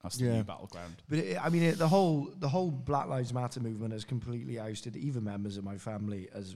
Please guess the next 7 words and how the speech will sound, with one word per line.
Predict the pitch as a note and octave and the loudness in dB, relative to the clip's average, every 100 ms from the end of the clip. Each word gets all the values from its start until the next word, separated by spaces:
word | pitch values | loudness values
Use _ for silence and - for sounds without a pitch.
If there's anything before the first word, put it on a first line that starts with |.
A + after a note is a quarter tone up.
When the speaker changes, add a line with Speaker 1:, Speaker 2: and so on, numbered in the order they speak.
| - | -12
Speaker 2:
of, | G2+ G2 B2+ _ _ - | -12 -12 -16 _ _ -16
of | F#2 _ - - - | -16 _ -20 -20 -8
being | B2+ A2 G2+ G2 _ - | -4 -4 -4 -8 _ -8
subliminally | - G2+ G2+ G2 F2+ | -8 -6 -6 -6 -6
racist. | F#2 F#2 G2+ A2+ G#2 - _ _ _ _ - | -6 -6 -6 -8 -10 -14 _ _ _ _ -6
Speaker 1:
Yeah. | A#2 A2+ | -2 -2
Speaker 2:
Um, | A2 G#2 | -2 -6